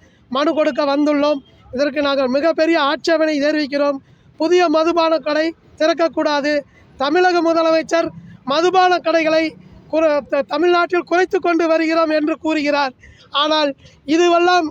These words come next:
முதலமைச்சருக்கு தெரியுமா என்று தெரியவில்லை. த-, கண்ணுக்கு தெரியாமல் இவர்கள் மதுபான கடைகளை மறைமுகமாக புதிது, புதிதாக உருவாக்கி வருகிறார்கள். மக்களை சமுதாய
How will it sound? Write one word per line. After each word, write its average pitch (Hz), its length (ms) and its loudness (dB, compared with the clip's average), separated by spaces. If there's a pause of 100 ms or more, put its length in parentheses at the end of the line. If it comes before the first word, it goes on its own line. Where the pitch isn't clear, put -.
முதலமைச்சருக்கு 330 680 0 (100)
தெரியுமா 339 380 2
என்று 311 260 0 (120)
தெரியவில்லை. 311 520 2 (520)
த-, 285 220 -2 (100)
கண்ணுக்கு 320 360 0
தெரியாமல் 330 540 2
இவர்கள் 302 400 2
மதுபான 330 420 0
கடைகளை 294 400 0 (380)
மறைமுகமாக 311 960 2 (460)
புதிது, 359 320 4
புதிதாக 339 540 0
உருவாக்கி 349 480 2
வருகிறார்கள். 294 680 0 (380)
மக்களை 330 480 0 (400)
சமுதாய 359 500 0